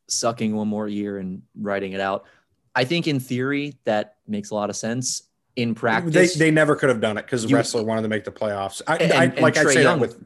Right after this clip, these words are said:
Speaker 1: and Trae
Speaker 2: Yeah.
Speaker 1: Young wanted to make the playoffs. You have a twenty-one-year-old star player that is agitating to make the playoffs, who, by the way, is represented by Rich Paul, who has a history of, we'll say,
Speaker 2: Forcing
Speaker 1: causing
Speaker 2: situations.
Speaker 1: turmoil in order for his clients to get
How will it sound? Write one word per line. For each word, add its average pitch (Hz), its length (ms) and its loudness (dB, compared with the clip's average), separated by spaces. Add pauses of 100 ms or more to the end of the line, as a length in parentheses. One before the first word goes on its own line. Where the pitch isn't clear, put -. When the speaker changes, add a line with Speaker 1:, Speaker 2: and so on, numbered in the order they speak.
(120)
Speaker 1:
and 120 160 0
Trae 135 180 2
Speaker 2:
Yeah. 117 80 6
Speaker 1:
Young 123 160 2
wanted 104 220 -2
to 107 60 -10
make 98 160 -6
the - 80 -10
playoffs. 98 180 -4
You 104 100 -6
have 104 160 -2
a 98 80 0
twenty-one-year-old 104 1080 -4 (360)
star 107 420 0
player 98 440 -2
that 98 300 -4
is 110 140 -6
agitating 104 600 -4
to 101 80 -10
make 98 180 -6
the - 80 -16
playoffs, 117 320 -2 (160)
who, 139 80 -4
by 127 120 0
the 123 100 2
way, 127 180 4
is 107 120 -2
represented 113 440 -4
by 107 100 -4
Rich 104 320 -6
Paul, 110 280 0
who 101 120 -6
has 101 160 -6
a 98 40 -6
history 104 540 -8
of, 98 340 -6 (420)
we'll 113 120 -2
say, 117 180 2
Speaker 2:
Forcing 104 120 0
Speaker 1:
causing 117 400 2
Speaker 2:
situations. - 420 -8
Speaker 1:
turmoil 113 580 0
in 104 80 -2
order 104 200 -6
for 110 140 -12
his 95 140 -10
clients 104 380 -8
to - 80 -18
get 98 320 -8